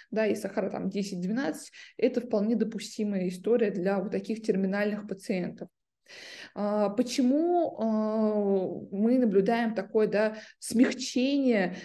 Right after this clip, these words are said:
а, критериев, ам, к, м, целевым значениям сахара по мере утяжеления пациентов? Потому что мы боимся гипогликемии, да, это вообще вот правило,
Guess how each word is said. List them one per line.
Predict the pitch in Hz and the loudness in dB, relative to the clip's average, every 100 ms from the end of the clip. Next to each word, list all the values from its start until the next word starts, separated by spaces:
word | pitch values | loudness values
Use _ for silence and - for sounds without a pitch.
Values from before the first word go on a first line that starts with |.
| - | -10
а, | 196 196 196 190 | -6 -2 0 -2
критериев, | 185 262 240 240 247 214 190 196 | -2 -2 0 2 4 6 4 2
ам, | - 180 180 180 180 180 180 180 | 0 2 2 2 2 2 0 0
к, | 208 | 0
м, | 190 185 180 175 180 | 2 2 0 0 0
целевым | 233 220 226 | 2 4 4
значениям | 220 208 196 190 | 2 0 -2 -4
сахара | 196 - - - 220 214 - - _ | -2 -2 -2 0 0 -2 -10 -20 _
по | - | 6
мере | 226 226 285 294 240 196 - - | 8 6 4 4 4 2 -2 -2
утяжеления | 233 247 214 214 247 233 | 2 2 4 4 4 2
пациентов? | 226 240 - 180 170 - - - - - | 0 -2 -2 -2 -4 -12 -20 -20 -20 -8
Потому | 208 226 330 | -2 0 2
что | 320 | 2
мы | 233 | 4
боимся | 226 196 226 233 196 | 6 4 4 2 0
гипогликемии, | 180 196 208 180 180 180 185 170 156 - | -2 -2 0 0 -2 -4 -4 -2 -4 -4
да, | 208 254 | 0 0
это | 233 208 | 0 -2
вообще | 208 208 | -2 -4
вот | 180 | -2
правило, | 220 220 175 175 | 2 2 4 0